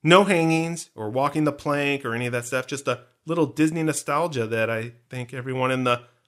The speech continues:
audience can relate to and has a fond memory of. Whether it's the movies, the Pirates of the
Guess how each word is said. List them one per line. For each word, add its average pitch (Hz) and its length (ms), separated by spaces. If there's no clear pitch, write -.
audience 190 360
can 185 120
relate 180 360
to 151 220
and 196 360
has 180 160
a 175 40
fond 190 260
memory 196 280
of. 104 260
Whether 180 380
it's 175 180
the 156 100
movies, 208 640
the 156 80
Pirates 160 260
of 156 60
the 139 40